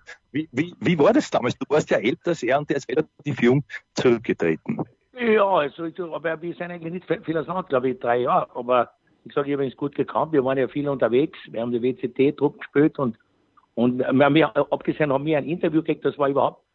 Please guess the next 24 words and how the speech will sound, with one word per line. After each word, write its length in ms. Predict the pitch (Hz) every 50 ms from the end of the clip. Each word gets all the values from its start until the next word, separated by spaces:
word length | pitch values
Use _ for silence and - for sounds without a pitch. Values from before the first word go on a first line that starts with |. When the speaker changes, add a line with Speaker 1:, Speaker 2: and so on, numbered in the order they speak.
| _ _ _ _ _ _ -
Speaker 2:
weil 80 | 127
der 80 | 127 117
Bergelin 440 | - 127 131 143 151 165 160 151 143
war 120 | 139 139
der 120 | 139 139 127
Manager 420 | 123 127 147 160 156 - 165 151
vom 200 | - 156 160 147
Borg 340 | - - 135 156 160 - _ _ _ _ _ _ _ _ _ -
und 240 | - 135 139 135 139
wir 140 | 151 160 143
haben 140 | 156 156
als 160 | 147 139 - 131
einziger 460 | 120 143 160 160 165 160 156 151 -
ö-, 140 | 143 135 131 -
österreichischer 600 | 139 139 151 - - 165 143 - - 151 147 - - -
Fernsehen 340 | 147 139 151 - 170 165 143
hat 180 | 151 151 - 147
ein 100 | 143 143
Interview 340 | 175 196 - 220 165 143
gekriegt, 340 | 135 123 - 135 117 - -
das 100 | 123 107
war 100 | 127 127
natürlich 360 | 135 135 - 139 139 131 -
sensationell. 680 | - 143 139 123 - 131 - - 127 156 185 160 98